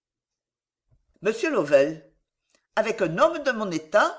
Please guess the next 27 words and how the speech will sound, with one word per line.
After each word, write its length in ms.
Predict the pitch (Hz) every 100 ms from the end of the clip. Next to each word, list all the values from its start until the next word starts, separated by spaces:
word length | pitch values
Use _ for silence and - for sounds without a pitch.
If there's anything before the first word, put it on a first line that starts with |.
| - -
je 120 | 196
ne 100 | 180
balancerai 540 | - - 285 - 180
pas 320 | 170 330 359
un 80 | 320
instant. 640 | 226 214 - 135 139 - _ _ _ _
Mais 180 | 185 185
un 120 | 156
corps 260 | 143 320 349
comme 200 | 330 269
celui-là, 640 | - 202 165 151 214 330 - -
qui 100 | 208
a 40 | 208
passé 360 | 214 214 180
toute 220 | - 330 349
sa 180 | 330
vie 160 | 233 226
à 40 |
batailler, 760 | - - - 294 151 269 381 - _ -
en 120 | 254
vérité, 460 | 160 277 208 - 240 392 -
cela 180 | 185
mérite 400 | 165 208 254 330
un 100 | 202
peu 200 | 156 247
de 80 | 302
réflexion. » 720 | 311 277 202 - - 127 135